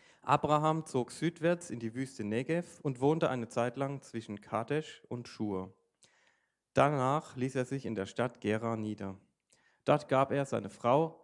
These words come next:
als seine Schwester aus. Abimelech, der König von Gera, fand Gefallen an Sarah und ließ sie in sein Haus holen.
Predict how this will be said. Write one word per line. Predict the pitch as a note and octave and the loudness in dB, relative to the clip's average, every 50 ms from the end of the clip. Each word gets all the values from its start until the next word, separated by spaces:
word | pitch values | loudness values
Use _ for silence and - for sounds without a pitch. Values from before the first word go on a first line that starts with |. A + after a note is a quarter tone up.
| _ _ _ | _ _ _
als | - A2+ G#2+ - | -6 -4 -4 -2
seine | - A2+ A2 A2+ A2+ | -2 -2 -2 -2 -4
Schwester | - - - C3 C#3+ - - A2+ - D2+ | -6 -2 -2 -2 -2 -2 -6 -4 -4 -4
aus. | F#2 F#2+ F2+ - - - - _ _ _ _ _ _ _ _ _ _ | -4 -4 -6 -8 -12 -20 -20 _ _ _ _ _ _ _ _ _ _
Abimelech, | - A2 A2 A2 A#2 A2 A2 A2+ B2 C3+ C#3+ E3 E3+ E3 - | 0 0 0 2 0 0 0 0 0 0 0 -2 -4 -4 -6
der | - A#2+ | -8 -10
König | - - - D3+ D#3+ D3+ C3 A#2 A2 | -8 -4 -2 -2 -2 0 -2 -6 -6
von | - A2 G#2 G2+ | -8 -10 -8 -6
Gera, | G#2+ G#2 G2+ G2 G#2+ A2+ A#2+ C3 B2+ _ _ _ _ _ _ | -6 -6 -6 -4 -4 -4 -4 -6 -8 _ _ _ _ _ _
fand | - - A#2 A2 A2+ - - | -4 -2 0 0 0 -4 -10
Gefallen | A2+ - - G#2+ G#2 A2+ B2 C3 | -12 -6 -2 -2 0 0 0 -2
an | - C#3 C#3 | -4 -6 -4
Sarah | - C#3 C3+ C#3 C3+ C#3 D3 D#3 D#3+ - _ _ _ _ _ | -2 0 0 0 0 -2 -4 -4 -6 -8 _ _ _ _ _
und | - D#3+ E3 D#3+ | -4 -4 -4 -2
ließ | C3 A#2+ A#2 A#2+ A#2+ | -2 -4 -4 -4 -4
sie | - B2 B2+ | -6 -4 -4
in | - - - A#2 A#2 A#2 | -4 -6 -6 -6 -6 -6
sein | A2+ - A#2 A2+ G#2+ G#2 | -6 -6 -6 -6 -4 -4
Haus | G#2 G2+ G2+ G2 - - | -4 -4 -4 -4 -8 -8
holen. | G#2 G2 F#2+ F#2 F#2 F2+ E2+ F2 | -6 -6 -6 -6 -6 -10 -14 -16